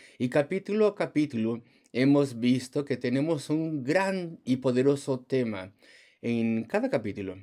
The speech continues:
Y grandes eventos vemos en el Evangelio de Juan y grandes milagros. Y aquí, en la última porción de Juan once, pues parece que no hay ningún gran milagro, de hecho no lo hay.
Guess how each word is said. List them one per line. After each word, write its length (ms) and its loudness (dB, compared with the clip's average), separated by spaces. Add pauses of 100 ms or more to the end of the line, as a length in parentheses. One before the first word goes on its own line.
(680)
Y 380 4
grandes 580 0
eventos 640 2
vemos 420 0
en 140 -2
el 100 -2
Evangelio 460 -2
de 80 -2
Juan 440 -2
y 60 -2
grandes 300 0
milagros. 560 0
Y 40 -2
aquí, 440 0 (340)
en 160 2
la 100 4
última 460 0
porción 480 0
de 120 -4
Juan 440 -6
once, 680 0 (320)
pues 200 0
parece 460 2
que 160 -2
no 180 2
hay 100 2
ningún 360 0
gran 260 -2
milagro, 460 -2
de 80 -4
hecho 160 -8
no 100 -6
lo 140 -6
hay. 280 -2